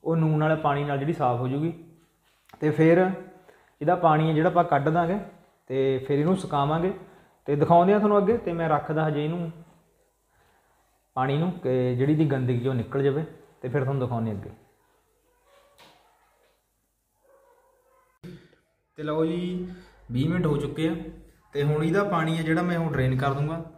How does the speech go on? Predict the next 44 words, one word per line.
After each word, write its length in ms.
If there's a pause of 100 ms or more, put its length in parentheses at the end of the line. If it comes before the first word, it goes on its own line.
(480)
ਤੇ 340 (500)
ਦੋ 260
ਤਿੰਨ 160
ਵਾਰ 180
ਇਹਨੂੰ 140
ਚੰਗੀ 280
ਤਰ੍ਹਾਂ 220 (460)
ਸਾਫ਼ 360
ਪਾਣੀ 180
ਨਾਲ 160 (240)
ਧੋ 200
ਕੇ 120
ਵੀ 680
ਜਿਹੜਾ 140
ਇਹਦਾ 120
ਪਾਣੀ 380
ਹੈ, 380 (200)
ਨਮਕ 360
ਦਾ 100
ਪਾਣੀ 320
taste 300
ਆ 20
ਉਹ 60
ਨਿਕਲ 280
ਜਾਵੇ। 160 (540)
ਤੇ 80
ਫਿਰ 180
ਇਹਨੂੰ 200
ਮੈਂ 80
ਧੁੱਪਾਂ 340
'ਚ 60
ਸੁਕਾਊਂਗਾ 360
ਤਕਰੀਬਨ 640 (480)
ਇੱਕ 180
ਤੋਂ 120
ਡੇਢ 300
ਘੰਟਾ, 240
ਬਿਲਕੁਲ 400
dry 280
ਕਰਨਾ, 260 (420)
ਚੰਗੀ 260
ਤਰ੍ਹਾਂ 180
dry 260
ਕਰਨਾ। 260